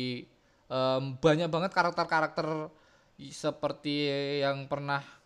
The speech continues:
em, dilalui Luffy, eh, Mister Two, Mister One, Mister Zero, yaitu si Crocodile. Dari Mister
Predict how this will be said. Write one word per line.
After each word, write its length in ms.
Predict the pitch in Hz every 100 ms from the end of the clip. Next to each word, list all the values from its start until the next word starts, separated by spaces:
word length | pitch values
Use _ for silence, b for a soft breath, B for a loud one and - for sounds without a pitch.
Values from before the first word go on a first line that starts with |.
| _ -
em, 480 | 131 131 135 139 135
dilalui 400 | 135 131 139 135
Luffy, 400 | 131 156 190 247 b b b b b
eh, 160 | 139 139
Mister 320 | 151 - -
Two, 400 | - 175 131 113 - _ _ _
Mister 320 | 135 135 151
One, 480 | 135 151 143 117 117 - _ _ _
Mister 320 | 139 - 156
Zero, 560 | 139 139 151 147 120 117 - _ _ _ _
yaitu 400 | 123 120 123 131 131
si 300 | - 127 -
Crocodile. 640 | 127 131 135 131 113 127
Dari 240 | 123 143
Mister 240 | 139 -